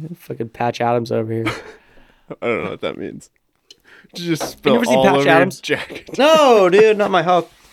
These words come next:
Speaker 1: You never seen Patch Adams?
Speaker 2: No, what's that?
Speaker 1: Patch Adams, you know Robin Williams?
Speaker 2: I know who Robin Williams is.
Speaker 1: He, like, dresses up like a clown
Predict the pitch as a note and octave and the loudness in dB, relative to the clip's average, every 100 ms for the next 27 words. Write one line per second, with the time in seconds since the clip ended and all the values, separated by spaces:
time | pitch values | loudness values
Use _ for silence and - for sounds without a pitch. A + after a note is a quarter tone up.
0 | - - E3 F#3 F3+ F#3 F3+ - D#3+ F#3 | -14 -4 0 0 -2 -4 -2 -2 -4 -4
1 | - - G#2 F2 G#2 - D#2+ - _ _ | -6 -8 -8 -8 -14 -14 -14 -14 _ _
2 | _ _ _ _ _ D4+ D#4 D4+ A3 A2+ | _ _ _ _ _ -4 0 0 0 0
3 | - C#3+ D3+ D#3+ D#3 D3+ E3+ F3+ F3 _ | 0 2 2 2 2 2 2 -2 -8 _
4 | _ _ _ _ - _ _ _ _ A2+ | _ _ _ _ -20 _ _ _ _ -2
5 | C#3 C3+ A2 G2 F#2 A#2 G2 F2 C#3+ - | 0 2 2 0 -2 -2 -4 -8 -16 -20
6 | _ D#3+ G3 F#3 F3 D3 _ _ - F3 | _ -2 0 2 2 0 _ _ -6 -4
7 | F#3 E3 F3+ F#3 F3 D#3+ - C3 C3 D3 | -4 -2 -2 -2 -2 -4 -2 0 2 0
8 | D#3 | 0